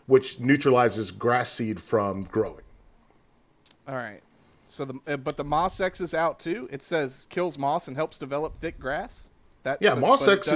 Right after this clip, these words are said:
Speaker 2: doesn't do
Speaker 1: good.
Speaker 2: that?
Speaker 1: Moss X is, Moss X, Moss X is fine. Yeah, how much moss do you have in your yard?
Speaker 2: Uh, in the side yard, quite a bit.
Speaker 1: Yeah, so just use that on the side yard, no problem. You're good to go. And you can still grow grass while using that.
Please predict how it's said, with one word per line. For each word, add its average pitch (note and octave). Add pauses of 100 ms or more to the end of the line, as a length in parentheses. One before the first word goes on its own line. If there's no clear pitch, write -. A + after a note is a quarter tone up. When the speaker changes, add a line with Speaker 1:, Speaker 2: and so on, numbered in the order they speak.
Speaker 2:
doesn't F#3
do F3
Speaker 1:
good. G#3+
Speaker 2:
that? C4 (500)
Speaker 1:
Moss A#3
X G#3+
is, C3+
Moss A#3+
X, G#3 (100)
Moss F#3
X F#3
is B2
fine. - (840)
Yeah, G3
how G3
much -
moss F3
do C3+
you B2
have G2+
in F#2
your F#2
yard? - (1700)
Speaker 2:
Uh, C3 (140)
in D3
the C#3+
side E3
yard, C3
quite C3+
a -
bit. B2+ (600)
Speaker 1:
Yeah, C4 (100)
so -
just G3
use A3
that A3
on G#3
the G3
side G#3
yard, D3
no D3+
problem. B2+
You're C3+
good D3
to C3+
go. A#2 (1300)
And D#3
you F3+
can D#3+
still E3+
grow C#3+
grass C3+
while C3
using G2+
that. -